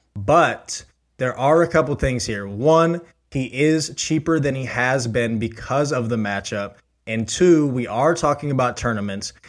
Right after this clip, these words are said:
And just any single time you have the ability to roster a stud at a low ownership percentage, I'm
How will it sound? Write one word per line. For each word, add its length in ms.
And 120
just 220
any 340
single 420
time 600
you 240
have 280
the 140
ability 480
to 160
roster 880
a 180
stud 520
at 160
a 380
low 360
ownership 460
percentage, 680
I'm 200